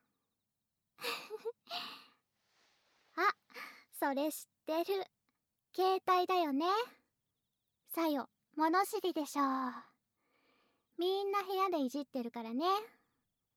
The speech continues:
ここで人間を見てるからいろんなこと覚えられるんだ。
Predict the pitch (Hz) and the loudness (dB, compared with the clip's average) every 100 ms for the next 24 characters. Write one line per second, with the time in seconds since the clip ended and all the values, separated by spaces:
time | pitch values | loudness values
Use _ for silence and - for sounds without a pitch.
0 | _ _ - 202 330 311 302 285 330 330 | _ _ -8 -4 -2 0 2 2 2 0
1 | 330 320 320 330 330 269 - 233 214 220 | 0 0 -2 -2 -4 -6 -6 -10 -8 -6
2 | 294 370 392 480 381 254 240 247 262 277 | -4 -4 -4 -2 -2 -2 -4 -4 -4 -4
3 | 262 226 240 302 339 359 | -4 -6 -2 0 0 -2